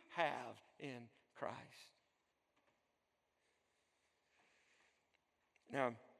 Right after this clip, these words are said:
let me, let me, let me stop right here. We're talking about private disciplines, public devotion.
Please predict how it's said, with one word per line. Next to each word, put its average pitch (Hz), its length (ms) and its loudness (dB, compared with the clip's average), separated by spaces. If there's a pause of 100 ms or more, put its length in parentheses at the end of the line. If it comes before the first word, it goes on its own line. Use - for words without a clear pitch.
(880)
let - 80 -4
me, - 100 -4
let 151 80 -4
me, 180 180 -2 (720)
let 180 60 -6
me 165 60 -4
stop 160 320 2
right 147 180 4
here. 139 240 2
We're 139 140 0
talking 165 400 4
about 143 340 6
private 151 400 6
disciplines, 131 580 -4
public 147 320 4
devotion. 135 600 0